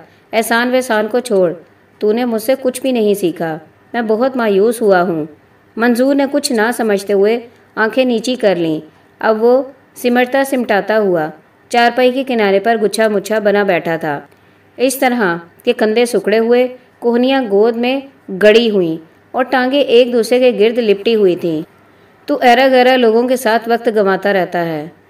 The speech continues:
اعجاز نے کہا، "جن سے ہمارا کوئی واسطہ نہیں۔ اب الیکشن آ رہے ہیں، ہمارا کام اپنے حلقے کی رکھوالی کرنا ہے۔ یہ لیبر یونین سے اوپر کا کام ہے۔ یہ سیاست کا وقت ہے۔" "جی، بالکل ہے،" منظور بولا۔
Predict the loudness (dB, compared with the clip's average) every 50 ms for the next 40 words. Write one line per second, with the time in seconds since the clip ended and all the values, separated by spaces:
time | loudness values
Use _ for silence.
0 | _ _ -6 -2 2 2 4 4 2 2 0 -2 -2 -2 -4 -4 -2 -4 -6 -8
1 | -10 -18 _ _ _ _ _ -2 -2 0 0 0 0 0 0 2 2 2 0 0
2 | 2 4 4 4 4 4 2 2 0 0 -2 -2 -2 -2 -2 -2 -4 -4 -6 -8
3 | -14 _ _ _ _ _ _ -4 0 0 2 2 2 0 0 -4 -4 -2 -2 0
4 | 0 2 2 2 2 0 0 -2 -4 -6 -10 -12 -18 _ _ -20 -8 -4 -2 0
5 | 2 2 2 2 0 0 -2 -2 -2 -2 -2 -6 -10 -18 _ _ _ -8 -4 -2
6 | 0 0 0 0 -2 0 2 0 0 2 2 0 0 2 0 0 2 2 2 0
7 | 2 0 0 0 0 -2 -2 -4 -6 -8 -10 -12 -18 _ _ _ _ _ _ 2
8 | 4 6 6 4 4 4 2 2 0 0 0 0 -2 -2 0 0 2 2 2 0
9 | 0 0 -2 0 -2 -2 -2 0 0 0 0 0 -2 -4 -6 -8 -10 -14 _ _
10 | _ _ _ _ _ _ _ _ 0 2 4 4 4 2 -2 -6 -14 _ _ _
11 | -10 -2 0 2 2 2 2 -2 -2 0 0 0 2 2 0 -2 -2 -4 -6 -6
12 | -6 -8 -10 -16 -20 -20 _ _ -12 -8 -4 -2 0 0 0 2 2 2 0 2
13 | 0 0 0 2 0 0 -2 -4 -6 -14 _ _ _ -2 -2 0 2 2 4 2
14 | 2 2 2 2 2 2 0 -2